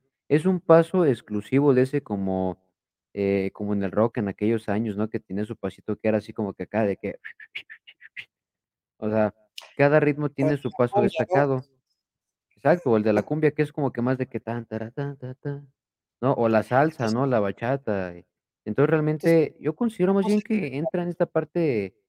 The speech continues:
Speaker 1: de que no es necesario, o sea, tranquilamente puedes bailar cualquiera de todos los ritmos, ah, como tú quieras, porque al fin de cuentas yo creo que el baile es libre, pero tienen sus pasos marcados, en este caso el perreo es el paso marcado del, del reggaetoncito, ¿no? O sea,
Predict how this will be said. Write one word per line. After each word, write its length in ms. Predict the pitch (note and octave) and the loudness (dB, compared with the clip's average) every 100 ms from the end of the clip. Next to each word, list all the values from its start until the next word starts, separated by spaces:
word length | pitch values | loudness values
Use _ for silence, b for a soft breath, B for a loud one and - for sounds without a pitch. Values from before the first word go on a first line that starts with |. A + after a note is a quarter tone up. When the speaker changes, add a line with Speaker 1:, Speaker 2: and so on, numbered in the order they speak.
| _ _ - | _ _ -6
Speaker 1:
de 140 | A#2 | -4
que 100 | B2+ | -2
no 120 | C3 D#3+ | 0 0
es 60 | |
necesario, 680 | F#3+ D#3+ B2 C#3 D#3+ G3+ A3+ | 0 -2 -2 0 0 -2 -4
o 80 | - | -14
sea, 120 | - | -14
tranquilamente 480 | - A#2+ E3+ F#3+ E3+ | -10 -6 -4 -4 -2
puedes 200 | F3 E3 | -2 0
bailar 260 | C#3 C3+ - | 0 0 -2
cualquiera 340 | A2+ - F3 | -2 2 2
de 260 | C3+ G2+ G#2 | 2 -2 -4
todos 220 | D3 D#3 | 0 2
los 140 | A#2+ G#2 | 0 -2
ritmos, 420 | A#2+ C#3+ E3+ _ - | -4 -4 -10 _ -6
ah, 180 | G#2 G#2 | -2 -2
como 240 | G2 F#2+ | -4 -8
tú 160 | - C#3+ | -6 -6
quieras, 280 | - D3+ F#3 | 0 0 -2
porque 360 | - - F2+ - | -8 -10 -12 -12
al 80 | G2 | -8
fin 120 | A#2+ | -4
de 60 | C3 | -2
cuentas 180 | C3 A#2+ | -2 -2
yo 60 | |
creo 120 | A#2+ - | -4 -4
que 100 | F#2+ | -2
el 60 | |
baile 220 | G#2+ G#2+ | 0 0
es 80 | F#2 G2 | 0 -4
libre, 280 | G#2+ E3 _ _ _ _ _ _ - | -4 -6 _ _ _ _ _ _ 4
pero 380 | A2 A2 A2 G#2+ | 6 6 4 2
tienen 300 | C3 D#3+ E3 | -2 -2 -4
sus 160 | A2 | -8
pasos 300 | - A2+ A#2+ | -4 -4 -2
marcados, 400 | G#2 G2 C#3+ B2 | -4 -2 0 0
en 80 | G2+ | -2
este 120 | G#2 | -4
caso 200 | A#2+ - | -4 -4
el 80 | A#2+ | -6
perreo 440 | - G2+ G#2+ B2 | -2 0 2 2
es 80 | C#3+ | 2
el 80 | A2+ | -2
paso 240 | - G#2+ B2 | -4 -4 -4
marcado 480 | G#2 F#2 F#2 G#2 G#2+ | -6 -6 -2 0 2
del, 300 | F2+ E2+ E2+ | -2 -6 -12
del 100 | E2+ | -14
reggaetoncito, 640 | F2+ F#2+ A#2 - A#3+ B2 | -12 -10 -10 -6 -6 -4
¿no? 100 | C3+ E3+ | -4 -4
O 60 | |
sea, 420 | - G#2 F#2+ F#2+ | 0 2 2 0